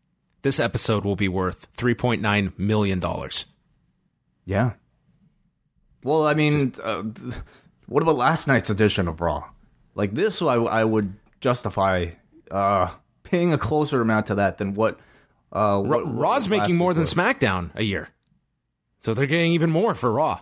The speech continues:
Speaker 2: Yeah.
Speaker 1: Yes. You know who was most upset during that pancake spot with the turnbuckle exposed?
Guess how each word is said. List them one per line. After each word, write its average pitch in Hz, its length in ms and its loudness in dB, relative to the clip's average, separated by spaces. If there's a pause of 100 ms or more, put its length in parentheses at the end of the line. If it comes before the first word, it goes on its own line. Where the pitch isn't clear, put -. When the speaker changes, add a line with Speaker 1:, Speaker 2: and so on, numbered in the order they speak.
(100)
Speaker 2:
Yeah. 80 200 -12 (2250)
Speaker 1:
Yes. - 400 -6
You 147 140 0
know 160 100 4
who 165 120 2
was 151 140 2
most 143 280 2
upset 135 340 0
during 127 160 2
that 107 140 0
pancake 123 400 0
spot 135 260 0
with 117 140 -6
the 104 60 -8
turnbuckle 139 640 0
exposed? - 540 0